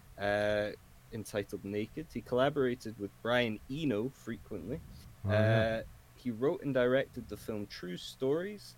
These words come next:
Speaker 1: He won an Academy Award for The Last Emperor in nineteen eighty-seven, the score for that film.
Speaker 2: Whoa, I didn't know that.
Speaker 1: Established Luaka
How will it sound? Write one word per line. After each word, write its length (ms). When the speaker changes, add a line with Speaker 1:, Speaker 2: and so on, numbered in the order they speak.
Speaker 1:
He 160
won 180
an 140
Academy 540
Award 460
for 340
The 140
Last 440
Emperor 380
in 80
nineteen 360
eighty-seven, 540
the 40
score 320
for 160
that 180
film. 360
Speaker 2:
Whoa, 140
I 20
didn't 200
know 80
that. 40
Speaker 1:
Established 880
Luaka 640